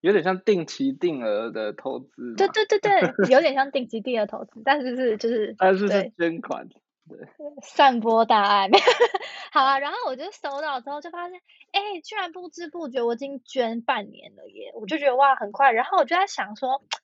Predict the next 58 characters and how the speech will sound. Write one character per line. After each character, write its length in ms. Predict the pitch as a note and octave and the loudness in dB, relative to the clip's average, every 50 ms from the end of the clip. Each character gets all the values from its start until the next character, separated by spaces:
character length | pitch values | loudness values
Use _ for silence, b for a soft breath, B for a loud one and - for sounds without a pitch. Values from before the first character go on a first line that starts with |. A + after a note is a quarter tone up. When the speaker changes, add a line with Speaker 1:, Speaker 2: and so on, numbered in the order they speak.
| _ _ _ | _ _ _
Speaker 2:
好 280 | - - A#3+ A3 A3+ | 0 2 4 4 4
像 160 | A#3 - G4+ A4 G4 | 2 0 0 0 0
可 140 | - C#4+ B3 | -2 -2 0
以 60 | A#3+ | 0
把 200 | A#3 A#3 G#3+ G3+ | 0 -2 -4 -6
金 360 | - _ - C#4+ C#4+ D4+ D4 | -8 _ -8 -8 -6 -6 -4
额 160 | B3 G3+ G3+ | -2 -2 -2
稍 220 | G3+ - A3+ A3 A3+ | -2 -2 -2 -2 0
微 180 | G#3+ G3+ - B B B B B _ | -2 -2 -4 B B B B B _
就 100 | - A#3+ | -8 -4
是 160 | G#3+ A#3 G#3+ | -4 -4 -4
调 400 | - - - - A#3 G3+ G3+ G#3+ | -6 -8 -4 -2 -2 0 0 -4
高 300 | G#3 _ - A#3 A3+ A#3 | -2 _ 2 2 2 2
一 100 | B3 A#3+ A3 _ - | -2 -4 -8 _ -10
点。 220 | A#3 G#3+ F#3+ A3+ _ _ _ _ _ _ _ _ _ _ _ _ _ _ _ _ _ _ _ _ _ _ _ _ | -10 -10 -10 -12 _ _ _ _ _ _ _ _ _ _ _ _ _ _ _ _ _ _ _ _ _ _ _ _
然 140 | - C#4+ D#4 | 4 6 6
后 60 | D#4+ | 6
我 80 | C4 G#3+ | 4 2
就 60 | A#3 | 0
在 140 | A#3+ B3+ C4+ | 0 0 0
想， 240 | - G#3+ G#3+ G#3+ | 0 0 0 0
Speaker 1:
调 20 | A3 | 0
高 80 | A#3 | -2
一 40 | G#3+ F3+ - - | -6 -8 -10 -14
点？ 260 | - - - - - - | -14 -14 -14 -16 -10 -2
那 100 | - C4+ | 0 2
你 140 | C#4+ A3+ E3+ | 2 4 4
都 160 | D#3+ G#3+ A#3+ C4 | 4 4 4 4
是 80 | B3+ | 2
捐 260 | A#3 - A#3 A#3 A#3 A3 | 0 0 0 0 0 -2
什 140 | - E3 | -4 -8
么 100 | C#3+ C#3 | -8 -4
类 220 | D#3 F3+ E3 C#3 C3+ | -2 -2 -2 -2 -4
型 320 | - - - - - - - | -6 -10 -16 -18 -20 -20 -20
啊？ 160 | - - - _ _ _ | -20 -20 -20 _ _ _
很 160 | - - C#3+ D3 | -20 -20 -20 -16
好 200 | - - - - _ | -16 -16 -16 -18 _
奇。 180 | - - _ _ _ _ _ _ b b b _ | -20 -20 _ _ _ _ _ _ b b b _
Speaker 2:
我 260 | - A3 B3+ C4 C#4 C4+ - _ | -8 -4 -4 -2 -4 -4 -8 _
捐 180 | - - G4+ G#4+ A#4 A#4+ A#4+ A#4 | -8 -4 -4 -2 -2 2 4 4
的 80 | F#4+ | 4
话， 240 | E4+ G4+ G#4+ G4+ F#4 | 4 2 0 0 -2
其 160 | F#4+ - D#4 | -2 -4 -8
实 100 | C#4+ F4+ | -8 -6
我 140 | F#4 C#4 A#3 | -4 -4 -4
是， 200 | C4 D#4+ E4 - - | -4 -8 -12 -12 -6
我 140 | - C#4 D4 | -2 0 0
有 60 | C#4 | 0
上 280 | C4+ - - E4 B3+ A#3 | 0 0 -2 -2 -2 -4
网 180 | A3+ A3 G#3+ G#3+ | -8 -10 -10 -10
就 80 | A#3 B3 | -10 -10
是 100 | C#4 - | -12 -8
特 240 | - - D4 B3 | -4 -2 -2 -2
地 160 | A#3+ - A#3+ A3 | -4 -8 -12 -12
找 260 | - - - - C#3 | -10 -10 -10 -10 -12
了 100 | - - | -14 -16
一 120 | - - | -16 -18
下， 240 | - - - - - | -10 -8 -8 -8 -8